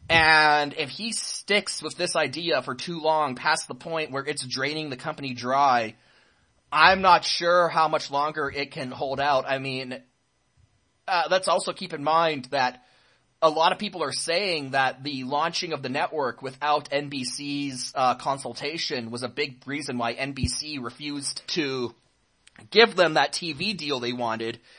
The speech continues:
and they only got a fraction of what they were asking for. So at what point does this network hinder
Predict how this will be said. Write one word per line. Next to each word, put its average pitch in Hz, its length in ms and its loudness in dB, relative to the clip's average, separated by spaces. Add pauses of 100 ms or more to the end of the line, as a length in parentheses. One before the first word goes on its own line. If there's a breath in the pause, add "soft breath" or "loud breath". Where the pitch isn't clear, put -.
(160 loud breath)
and 160 100 -2
they 165 80 0
only 160 140 -4
got 143 140 2
a - 40 -2
fraction 151 520 2
of 127 80 -6
what 143 120 0
they 143 80 0
were 131 140 -2
asking 156 400 -2
for. 95 380 -10 (920 soft breath)
So 185 720 2
at 180 200 4
what 190 260 2
point 196 520 -6
does 165 240 -2
this 165 240 -6
network 143 640 0 (1800)
hinder 147 880 0